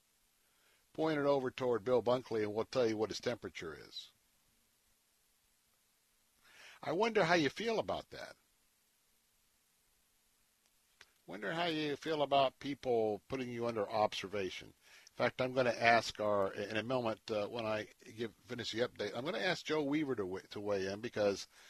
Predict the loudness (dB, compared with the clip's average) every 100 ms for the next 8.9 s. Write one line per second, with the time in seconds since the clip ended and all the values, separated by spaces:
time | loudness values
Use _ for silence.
0 | -20 -6 -2 -2 -2 0 2 4 4 2
1 | 2 -2 -2 -2 0 0 -2 -2 -4 -2
2 | 0 -2 -2 -6 -6 -10 -12 _ _ _
3 | _ _ _ _ -20 -20 _ _ _ -20
4 | -4 0 2 2 2 2 2 0 -2 -4
5 | -4 -2 -2 -4 -6 -2 -2 -2 -2 4
6 | 4 4 -2 -2 -2 0 2 2 0 -2
7 | -6 -6 -6 -6 -6 -10 -14 -20 _ _
8 | _ _ _ _ _ -10 -8 -6 -6